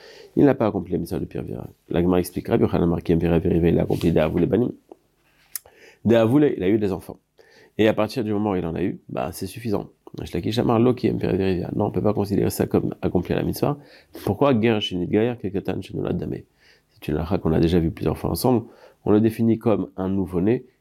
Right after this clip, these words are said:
Et donc, ce qui s'est passé dans le passé n'est pas lié à lui. Et donc, ces enfants qui sont là ne sont pas forcément les siens.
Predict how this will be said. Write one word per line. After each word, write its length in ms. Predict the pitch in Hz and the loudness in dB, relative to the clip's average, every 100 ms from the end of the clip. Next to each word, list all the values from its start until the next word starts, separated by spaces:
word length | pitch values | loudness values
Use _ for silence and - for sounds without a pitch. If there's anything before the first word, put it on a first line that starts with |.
| - | -4
Et 80 | 92 | 2
donc, 180 | 101 98 | 2 2
ce 80 | - | -6
qui 100 | - | -2
s'est 140 | - | 0
passé 240 | 82 - | 0 0
dans 100 | - | 0
le 80 | 85 | 0
passé 240 | 95 - 104 | 0 2 4
n'est 120 | 101 | 4
pas 120 | 104 | 2
lié 160 | 92 92 | 2 0
à 40 | |
lui. 180 | 82 87 - _ _ - | 0 -6 -12 _ _ 0
Et 80 | |
donc, 260 | 104 117 123 - _ _ _ | 2 2 0 -12 _ _ _
ces 160 | - 110 | 0 2
enfants 280 | 107 117 | 2 -2
qui 120 | 107 90 | -6 -6
sont 140 | 104 | -2
là 180 | 110 120 | -2 -2
ne 160 | - 101 | 0 0
sont 240 | - 95 | 0 -4
pas 180 | 92 110 | -2 -4
forcément 540 | - 90 - 90 87 - | -4 -8 -4 -2 -2 0
les 220 | 90 85 | 0 0
siens. 280 | - - | -2 -4